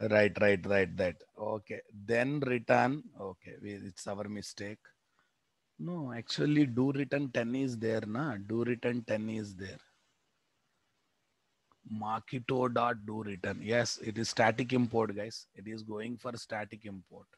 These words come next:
It is going for static import. Let's see. Let's see. Then, then return is missing. Missing, then return. You are trying to stub fi-,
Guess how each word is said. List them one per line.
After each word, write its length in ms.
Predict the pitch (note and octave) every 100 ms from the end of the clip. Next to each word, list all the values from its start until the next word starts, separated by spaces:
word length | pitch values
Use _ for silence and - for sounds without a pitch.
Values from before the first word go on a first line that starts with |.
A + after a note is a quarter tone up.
| _ _ _ _ _ _ - _ _ _ _ _
It 120 | - -
is 220 | A2+ A2+
going 420 | G#2+ G#2+ A#2 B2
for 240 | A2+ B2
static 560 | A#2 - A2 G#2 A#2+ G#2+
import. 580 | A2 G2+ G#2 F#2 F2+ F2+ - - - _ -
Let's 340 | G#2+ G#2 G#2+ -
see. 680 | - B2 A2+ G2 F#2+ G2 - _ _ _ _ _ _ _ _ _ _ _ _ _ _ _ _ _ -
Let's 360 | G2+ - - -
see. 300 | - A2+ - _
Then, 560 | - G#2 G#2+ A2+ A#2+ A#2+ _ _ -
then 360 | G#2 A2 B2+
return 320 | B2+ B2 B2+
is 220 | C3 B2+ A#2+
missing. 520 | A#2 - - A2 - _ _ _ _ _ _ _ _ _ _ _ _ _ _ _ _ _
Missing, 540 | G#2+ G#2+ - C3 C3+ A#2+
then 260 | A2+ A#2
return. 380 | A#2 A2+ A#2 A#2
You 120 | A2+
are 160 | A2+ A2
trying 380 | - G#2+ A2+ A2+
to 140 | B2+
stub 380 | - - A#2 A#2
fi-, 160 | -